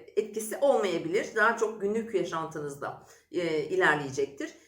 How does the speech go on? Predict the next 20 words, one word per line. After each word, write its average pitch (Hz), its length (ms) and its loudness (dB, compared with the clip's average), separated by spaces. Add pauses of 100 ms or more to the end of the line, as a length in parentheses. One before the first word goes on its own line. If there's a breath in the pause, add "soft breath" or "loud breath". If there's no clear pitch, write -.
(160 soft breath)
Salı, 339 340 -2
çarşamba 185 1000 0
ev, 262 140 -2 (160)
aile, 208 560 6
yaşam 147 420 -2
yeri, 131 400 -6 (220 soft breath)
ebeveynler. 170 800 6
Bunlar 214 320 2
çok 220 180 -6
önemli 147 280 -4
olacak 139 320 -6
hayatınızda. 131 500 -8
Evinizle 160 560 -4
ilgili, 151 480 -6 (300 loud breath)
e, 151 140 -6
yenilikler, 160 880 2
değişimler, 151 600 -2
orayla 156 420 0
ilgili 165 400 -4
konular 180 420 0